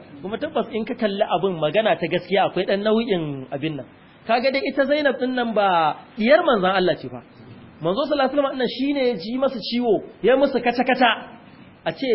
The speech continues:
yau a zo a gaban su a wuce da diyarsa, bayan su sun je sun sayo ƴaƴansu sun biya, sun fanso su sun kawo. Ka ga abin akwai ɗan nau'in me? Kaman wani wato an musu wani irin galati. Ya ce, "Don haka dai gaskiya abin da ka yi baka kyauta ba."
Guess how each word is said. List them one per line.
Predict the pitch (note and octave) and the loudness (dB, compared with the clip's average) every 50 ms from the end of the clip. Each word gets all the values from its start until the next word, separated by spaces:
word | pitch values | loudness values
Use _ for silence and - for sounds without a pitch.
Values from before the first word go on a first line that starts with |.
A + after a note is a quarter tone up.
| G#3 | 4
yau | A3 B3+ A#3 G#3 - - | 4 4 2 2 0 0
a | F3+ D#3+ | -4 -2
zo | D3 F#3+ A3+ A#3 A3 A3+ A3+ | 0 0 2 2 0 0 0
a | F#3 F3 F3+ | -2 -2 0
gaban | F#3 F3+ F3 F#3+ A3+ B3 B3+ C4+ A#3 | 0 -2 0 2 2 2 2 0 -4
su | - A#3 | -2 -4
a | - - F3 E3 F3 | -2 -2 0 -2 -2
wuce | A#3 A3 - C4 A3+ F#3+ D#3+ | -4 -4 -4 -2 -2 -2 -2
da | F3 F3+ | -4 -8
diyarsa, | F3 F3 E3 G3 A3+ A3+ A3 - F#3 D3+ - - - - - - - - - - - - - C#3+ C#3 | -8 -2 0 2 2 2 0 -4 -6 -8 -8 -10 -16 -20 -20 -20 -20 -20 -20 -20 -20 -20 -16 -2 2
bayan | G#3+ A3 A3+ A#3+ A#3 A3+ G#3+ | 4 4 6 4 4 2 0
su | A3 B3 A#3+ - | -2 -6 -8 -6
sun | - A#3+ A#3 | -4 -6 -4
je | A3+ A#3 A3+ | -2 -2 -2
sun | A3+ A3+ A3+ | -2 -2 -8
sayo | A3 A3+ A3 A3+ A3 A3+ | -2 0 2 4 4 4
ƴaƴansu | A3+ G#3+ G#3 G#3+ A3+ A3+ A3 G#3+ - E3+ | 4 6 6 6 6 6 4 2 -2 -2
sun | - F#3+ F#3+ G3 F#3+ | -2 -2 -2 0 0
biya, | G#3 G#3 G#3 G#3 F#3+ - - - - - - - | 2 2 4 2 2 -2 -10 -18 -20 -20 -16 -4
sun | - A#3 A3+ - | -2 -2 0 2
fanso | G#3 A3 A3 - A3 A#3 A3+ A#3 | 2 2 2 2 4 2 2 2
su | - | 0
sun | - F#3 F#3+ - | -6 -6 -6 -2
kawo. | - G3+ G#3+ G#3 G#3 G3+ F#3+ - - - - - - - | 0 2 2 4 4 4 2 0 -4 -18 -20 -20 -12 -4
Ka | A3+ B3 C4+ | 0 0 0
ga | A#3+ D#4 D4 A#3+ | 2 2 2 2
abin | G3+ C#4 C#4 - G#3 | 2 0 0 0 -2
akwai | F#3+ - B3+ B3+ | 0 0 2 2
ɗan | C4 B3+ | 2 4
nau'in | C4 C4+ C#4 C4+ A#3 G#3 | 4 4 4 4 4 2
me? | G3 F3 D3 - - - - - - - - - - - | 2 0 0 -4 -10 -20 -20 -20 -20 -20 -20 -20 -12 -4
Kaman | F#3+ G3+ B3 C4+ C4+ | -2 2 2 2 2
wani | C4+ C#4 C#4 C#4+ | 2 0 0 0
wato | C#4 A#3+ A3+ - A3+ - | -2 -2 -2 -2 -2 -4
an | - A#3 B3 | -4 -2 -2
musu | C4+ C4 C4 G#3+ | -2 0 2 2
wani | G#3 A3 | 0 0
irin | B3 A#3 G#3 F#3+ D#3+ | 0 -2 -2 -2 0
galati. | - F#3 G3+ F#3+ F#3 - F3+ B2+ - - - - - - - - | 0 2 2 2 0 -2 -8 -14 -14 -18 -20 -20 -20 -20 -14 -12
Ya | E3 | -10
ce, | D#3+ G3 F3+ | -4 -4 0
"Don | F3+ G3 G#3+ A3+ | 2 2 2 2
haka | B3 B3 A#3+ A3 F#3+ | 0 0 -2 0 2
dai | G3+ G3+ G3 G3 | 2 2 2 2
gaskiya | A3+ A3+ A3+ - - A#3+ A#3+ A#3+ A#3 - | 0 -4 -4 -6 -4 -2 -2 -2 -4 -6
abin | F#3+ C#3+ G#3 A#3+ C4+ B3 | -6 -4 -4 -4 -4 -4
da | A3+ | -6
ka | F#3+ - F#3+ | -4 -4 -4
yi | G3+ G3 | -4 -4
baka | F3+ F3 E3+ | -4 -6 -6
kyauta | D#3 G3 F#3 - - C#3+ C3 B2 | -4 -4 -4 -4 -6 -10 -12 -12
ba." | C3 | -12